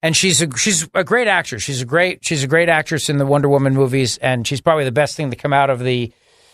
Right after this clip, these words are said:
uh, the new D C universe. She's Israeli, and she had a screening of a film on Hamas.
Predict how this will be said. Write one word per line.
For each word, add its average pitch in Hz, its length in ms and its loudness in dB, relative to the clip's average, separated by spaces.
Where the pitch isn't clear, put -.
uh, 165 340 4
the 147 140 -2
new 185 580 2
D 185 280 2
C 180 720 0
universe. 180 920 2
She's 214 560 2
Israeli, 165 600 2
and 151 320 -2
she 190 200 -4
had 180 200 0
a 165 200 -2
screening 175 800 0
of 139 160 2
a 143 60 2
film 143 540 2
on 135 200 0
Hamas. 208 640 0